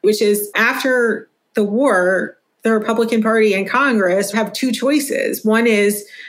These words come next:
that they've got to reconstruct a union where they reintegrate the Confederates in some way, or they've got to sort of keep them under military rule, maybe indefinitely, who knows?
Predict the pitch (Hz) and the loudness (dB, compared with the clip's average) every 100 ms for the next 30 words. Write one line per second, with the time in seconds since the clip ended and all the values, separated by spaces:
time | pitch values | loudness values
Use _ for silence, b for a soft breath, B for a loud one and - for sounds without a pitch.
0 | B 214 233 233 247 254 233 233 226 233 | B 0 2 2 2 2 2 2 0 -2
1 | 226 214 214 220 208 214 208 196 190 185 | 0 -2 0 0 2 4 4 2 0 -2
2 | 180 b b 214 202 202 208 202 190 190 | -4 b b -2 2 4 4 2 0 -4
3 | _ 220 226 202 226 220 214 220 202 185 | _ 2 4 4 4 4 4 2 2 0
4 | 190 185 190 180 190 170 - - 185 - | -2 -4 -4 0 0 0 0 -2 -4 -2
5 | 196 190 180 160 - - - 285 311 208 | -2 0 0 0 -2 -4 0 2 4 4
6 | 196 196 - _ _ 220 214 220 208 214 | 2 -2 -8 _ _ 0 2 2 0 0
7 | 208 - - 247 - 202 202 202 208 196 | -2 -2 -2 -2 0 0 2 2 2 2
8 | 190 185 196 190 180 180 175 170 180 - | 0 0 -2 0 2 2 2 2 0 0
9 | 196 185 180 180 180 170 170 214 240 240 | 0 0 0 0 0 -2 -2 -2 0 0
10 | 262 262 262 247 233 - - - | 0 0 0 0 0 -2 -6 -12